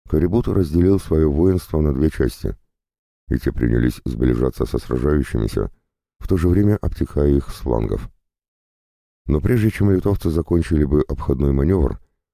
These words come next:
и ударили в тыл русичам, в рядах противника также прогремел рог. И дружинники Андрея Полоцкого развернули коней, спеша выйти из боя и вырваться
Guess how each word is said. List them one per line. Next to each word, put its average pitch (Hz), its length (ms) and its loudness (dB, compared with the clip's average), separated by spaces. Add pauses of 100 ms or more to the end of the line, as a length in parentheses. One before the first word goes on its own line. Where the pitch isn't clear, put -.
(120)
и 64 60 -2
ударили 58 460 2
в - 100 -4
тыл 58 200 0
русичам, - 500 -2 (760)
в - 100 -2
рядах 87 260 0
противника 98 600 0
также 82 320 -2
прогремел 65 520 0
рог. 55 280 -4 (800)
И - 100 0
дружинники 62 560 0
Андрея 60 340 0
Полоцкого 65 540 -2
развернули 62 480 0
коней, 71 400 0 (340)
спеша 73 340 -2
выйти 71 340 0
из 64 100 0
боя 76 420 2
и 73 60 2
вырваться 78 540 0